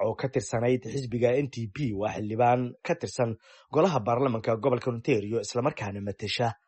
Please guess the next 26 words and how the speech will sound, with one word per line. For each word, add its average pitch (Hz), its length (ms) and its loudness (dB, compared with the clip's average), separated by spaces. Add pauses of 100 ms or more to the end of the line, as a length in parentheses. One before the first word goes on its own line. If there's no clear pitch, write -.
(180)
xaafadda 110 680 2 (100)
Hamilton 120 480 2
Center 117 400 0 (300)
ee 139 80 2
magaalada 131 400 4
Hamilton. 104 580 -2 (580)
Waxay 107 200 0
bishii 113 340 -2
Maaj 120 240 2
ee 110 80 -2
sanadkii 127 420 2
labada 123 260 6
kun 135 200 -2
saddex 131 280 -2
iyo 120 120 2
labaatankii 120 540 2
ku 151 180 -6
guuleysatay 107 800 -2 (420)
kursiga 143 460 2
ay 101 140 -6
bannaysay 98 580 -2
hogaamiyaha 117 720 2
xisbiga 117 500 -2
N 147 220 0
D 110 280 -6
P 131 40 -6